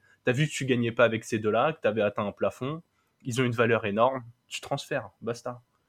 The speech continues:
Tu vois, euh, le, pour moi, le but, c'est pas d'être moyen. Soit t'es médiocre, soit t'es très bon, mais cet entre-deux, il est un peu puant. Et là, même avec les bons joueurs, ils étaient déjà pas bons, donc, euh... donc ouais, un peu partagé, euh, sur cette idée de, euh,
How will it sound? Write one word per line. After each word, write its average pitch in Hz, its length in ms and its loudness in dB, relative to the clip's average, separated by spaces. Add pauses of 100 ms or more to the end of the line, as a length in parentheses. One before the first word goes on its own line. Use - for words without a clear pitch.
(280)
Tu - 120 -8
vois, 120 180 6
euh, 107 120 -2 (680)
le, 131 220 2
pour 143 160 0
moi, 175 100 8
le 170 60 6
but, 185 160 4
c'est 131 140 0
pas 143 140 6
d'être 135 200 2
moyen. 139 300 2
Soit 156 200 -2
t'es 147 120 0
médiocre, 131 360 2
soit 123 160 -2
t'es 123 100 -2
très 120 200 2
bon, 151 380 -2
mais 107 160 -2
cet - 240 -6
entre-deux, 127 480 2
il 110 120 0
est 107 40 -2
un 110 120 -2
peu 123 180 -4
puant. 120 420 -4
Et 110 80 -4
là, 131 300 4
même 127 220 0
avec 120 180 0
les 113 60 -2
bons 117 200 -4
joueurs, 127 300 -2
ils 104 160 -6
étaient 101 160 -6
déjà 104 240 0
pas 110 160 2
bons, 127 240 -2
donc, 98 260 -10
euh... 95 60 -16 (1400)
donc 107 260 -4
ouais, 104 200 -2 (100)
un 113 80 -2
peu 120 180 0
partagé, 117 560 2
euh, 98 460 0 (280)
sur - 280 -10
cette - 240 -14
idée 113 200 -2
de, 104 280 -6
euh, 101 180 -6